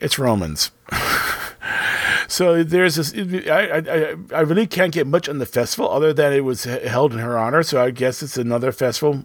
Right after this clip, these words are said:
but probably more pigs, more, in more sense than one. Um, <laughs> um, and, uh, it was basically the driveway, the sorrow and,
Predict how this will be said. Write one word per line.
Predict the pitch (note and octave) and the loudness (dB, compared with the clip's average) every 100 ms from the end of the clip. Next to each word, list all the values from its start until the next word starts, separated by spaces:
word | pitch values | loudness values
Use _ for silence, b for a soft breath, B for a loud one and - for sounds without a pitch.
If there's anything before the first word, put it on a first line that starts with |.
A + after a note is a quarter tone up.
| - | -8
but | A#2 A2 | -8 -2
probably | B2+ B2 | 2 2
more | A2+ A2+ | 2 0
pigs, | G#2 G#2+ A2 C#3 - - B B B B B B - | 2 4 4 2 -4 -6 B B B B B B 0
more, | B2 B2+ A2 A2+ | 4 4 2 -4
in | - A2+ A#2 A#2+ | 0 2 2 2
more | B2+ C3+ G#2+ | 2 2 2
sense | - A#2 - | 0 2 0
than | A2+ | -2
one. | G#2 G2+ C#3+ C#3 B B B | 0 0 0 -4 B B B
Um, | A#2 A2 G#2+ G#2+ G#2+ - B B B B B B B | 0 2 4 4 2 -4 B B B B B B B
<laughs> | B B B B B B B - | B B B B B B B -14
um, | - - D3+ D3 C#3 C#3 C#3 C#3 C#3 C#3+ D#3 - | -6 0 4 6 6 8 8 6 4 0 -2 -2
and, | B2+ B2+ C3 B2+ C3 D3 D3+ | 0 2 2 0 -4 -6 -2
uh, | C#3+ D3 D3 D#3 - - | 0 0 0 -2 -2 -4
it | - | -4
was | F3+ D3 | -4 0
basically | G#3 - F#3 | 0 0 -4
the | D3+ | -2
driveway, | F#3 F#3+ E3 F3 | 0 0 2 0
the | D#3+ D3 | 0 -4
sorrow | - F3+ F3+ F3 E3 | -2 2 4 4 2
and, | C3+ B2+ | 0 -4